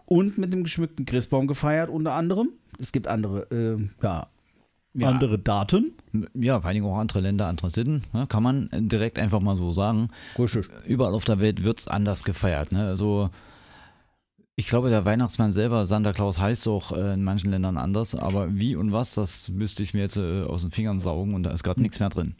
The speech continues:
Speaker 1: Und wie mein Lieblingswortspiel und auch zu anderen Datum sind.
Speaker 2: Genau.
Speaker 1: Ne? Genau. Also, ne, nicht immer am vierundzwanzigsten, nicht immer geschmückter Weihnachtsbaum. Und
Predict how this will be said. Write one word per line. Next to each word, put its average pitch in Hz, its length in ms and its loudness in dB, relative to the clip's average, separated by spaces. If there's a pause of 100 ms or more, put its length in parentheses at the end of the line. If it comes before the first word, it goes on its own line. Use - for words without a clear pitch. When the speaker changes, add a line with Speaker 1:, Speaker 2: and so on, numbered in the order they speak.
Speaker 1:
Und 139 140 4
wie 143 80 6
mein 131 160 6
Lieblingswortspiel 127 800 2
und 127 180 2
auch 113 80 2
zu - 120 0
anderen 107 280 2
Datum 101 360 2
sind. 82 220 -4 (600)
Speaker 2:
Genau. 156 200 4
Speaker 1:
Ne? 165 100 -2 (220)
Genau. 107 280 2 (480)
Also, 135 420 2
ne, 135 440 0
nicht 147 380 0
immer 139 220 2
am 117 120 0
vierundzwanzigsten, 160 840 0 (120)
nicht 131 220 0
immer 123 160 2
geschmückter 117 360 0
Weihnachtsbaum. 127 520 0
Und 127 500 0